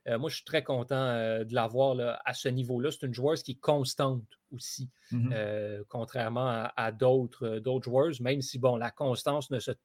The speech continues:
Speaker 1: traduit pas par, euh, des victoires nécessairement et des trophées, mais elle est constante dans ce qu'elle peut amener, va toujours se rendre, là, au moins, là, au quart de finale, là, d'un, d'un
Speaker 2: Mhm.
Speaker 1: tournoi. Elle est capable de le faire.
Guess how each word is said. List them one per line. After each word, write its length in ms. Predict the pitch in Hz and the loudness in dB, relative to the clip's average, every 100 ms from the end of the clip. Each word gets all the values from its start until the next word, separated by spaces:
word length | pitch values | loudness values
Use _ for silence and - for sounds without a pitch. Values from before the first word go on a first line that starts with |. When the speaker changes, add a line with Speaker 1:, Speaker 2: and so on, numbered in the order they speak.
| _ | _
Speaker 1:
traduit 400 | 135 127 110 110 | 4 4 4 -4
pas 180 | - 143 | 2 2
par, 360 | - 127 123 - - - - | 4 0 0 -4 -20 -20 -4
euh, 140 | 113 110 | 0 4
des 160 | 135 | 4
victoires 500 | 135 127 - 139 147 | 2 0 4 6 8
nécessairement 760 | 139 120 127 - 127 117 123 143 | 4 -2 -4 4 4 4 0 0
et 120 | 127 | 0
des 160 | 110 123 | -2 -4
trophées, 500 | 117 120 - 156 - _ _ - | 0 0 2 -2 -2 _ _ 0
mais 280 | 123 131 143 | 6 6 6
elle 160 | 131 135 | 4 4
est 80 | |
constante 600 | 135 135 123 - 147 151 127 | 2 2 2 0 0 0 2
dans 200 | 131 131 | 2 2
ce 100 | - | 0
qu'elle 180 | 120 | -2
peut 140 | - 143 | 2 2
amener, 360 | 120 117 131 | 2 0 0
va 160 | 135 120 | 0 0
toujours 360 | - 135 151 139 | 0 -2 0 -2
se 140 | 143 | 0
rendre, 380 | 113 127 127 123 | 2 2 2 0
là, 180 | 123 117 _ _ - | 0 -2 _ _ 0
au 180 | 135 | 2
moins, 240 | 131 131 127 | 4 4 6
là, 100 | 117 | 4
au 80 | 110 | 2
quart 220 | 123 117 | 0 0
de 100 | 113 | -2
finale, 420 | - 117 113 110 | -6 -8 -6 -6
là, 100 | 107 | -6
d'un, 260 | 110 110 120 | -4 0 2
d'un 120 | 113 | 2
Speaker 2:
Mhm. 80 | - | 0
Speaker 1:
tournoi. 380 | 113 117 131 | -2 2 4
Elle 100 | 123 | 4
est 60 | 113 | 2
capable 400 | - 110 131 123 | 2 4 4 4
de 60 | 113 | 0
le 80 | |
faire. 300 | - 131 143 | 4 6 6